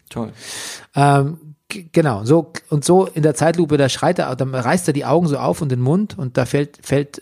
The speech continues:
Speaker 2: da fehlt wirklich nur noch der Wilhelm-Schrei.
Speaker 1: Sehr gut.
Speaker 2: Ähm,
Speaker 1: Aber könntest du doch was basteln und auf YouTube hochladen und damit
Speaker 2: Ja, genau, weil ich sonst
Speaker 1: gehen wir
Speaker 2: nichts,
Speaker 1: hier
Speaker 2: weil ich
Speaker 1: rein.
Speaker 2: sonst nichts zu tun hab.
Speaker 1: Ja, aber pff,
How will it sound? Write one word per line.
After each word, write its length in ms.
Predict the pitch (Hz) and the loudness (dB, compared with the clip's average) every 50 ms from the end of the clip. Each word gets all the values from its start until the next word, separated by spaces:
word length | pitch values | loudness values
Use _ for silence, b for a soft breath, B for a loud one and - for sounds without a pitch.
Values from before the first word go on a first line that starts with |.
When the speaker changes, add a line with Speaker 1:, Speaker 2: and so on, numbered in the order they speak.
| - | -4
Speaker 2:
da 100 | - 143 | -2 -2
fehlt 320 | 127 - - 165 175 175 - | 0 2 2 2 2 2 -2
wirklich 200 | 175 175 - - | -6 -6 -4 -6
nur 80 | 147 147 | -4 -4
noch 100 | 143 131 | -4 -4
der 140 | - 143 131 | -4 -4 -2
Wilhelm-Schrei. 580 | 139 131 117 107 92 - - - - 98 101 - _ _ _ _ _ _ _ _ _ - | -2 -2 -2 -4 -4 -8 -10 -12 -12 -14 -14 -16 _ _ _ _ _ _ _ _ _ -20
Speaker 1:
Sehr 160 | - 123 127 120 | -16 -14 -12 -12
gut. 180 | 117 - - _ B B B B B B B B B B B B B | -14 -16 -18 _ B B B B B B B B B B B B B
Speaker 2:
Ähm, 80 | 147 139 | 2 4
Speaker 1:
Aber 180 | 143 139 139 139 | 4 4 4 4
könntest 160 | 135 127 - | 2 0 -2
du 40 | 127 | -6
doch 100 | 131 123 | -6 -6
was 120 | 135 127 - | -6 -6 -4
basteln 400 | - 120 - - - 120 110 110 | -4 -4 -4 -4 -4 -4 -4 -4
und 200 | 107 107 107 - | -4 -6 -10 -10
auf 140 | - 104 - | -12 -12 -12
YouTube 360 | 117 131 139 - 190 180 - | -12 -14 -12 -12 -12 -10 -10
hochladen 460 | 156 151 151 147 143 143 143 147 139 | -10 -12 -10 -10 -10 -10 -10 -10 -10
und 160 | 127 117 - | -12 -10 -10
damit 320 | 123 117 120 123 120 - _ _ _ _ _ _ _ - | -10 -10 -10 -12 -14 -18 _ _ _ _ _ _ _ 0
Speaker 2:
Ja, 160 | 131 127 117 | 2 2 4
genau, 200 | 120 127 120 117 | 2 2 0 0
weil 80 | 117 | -2
ich 60 | 113 113 | -2 -2
sonst 80 | 135 | -2
Speaker 1:
gehen 60 | 123 127 | -2 -2
wir 20 | 120 | -4
Speaker 2:
nichts, 80 | 110 117 | -6 -6
Speaker 1:
hier 120 | 120 113 | -4 -2
Speaker 2:
weil 100 | 147 143 | 0 0
ich 40 | 143 | 2
Speaker 1:
rein. 40 | 110 | 4
Speaker 2:
sonst 160 | 170 175 175 175 | 2 2 4 2
nichts 140 | 180 156 | 0 0
zu 100 | - 185 | -2 -6
tun 260 | 180 - 202 220 208 170 | -2 0 2 4 4 4
hab. 220 | 151 147 151 - - - - - - - _ _ _ _ _ _ _ | 4 4 2 0 -4 -12 -14 -16 -18 -20 _ _ _ _ _ _ _
Speaker 1:
Ja, 140 | - 117 107 | -14 -14 -12
aber 180 | - 107 104 | -10 -10 -12
pff, 220 | 107 _ _ - | -12 _ _ -20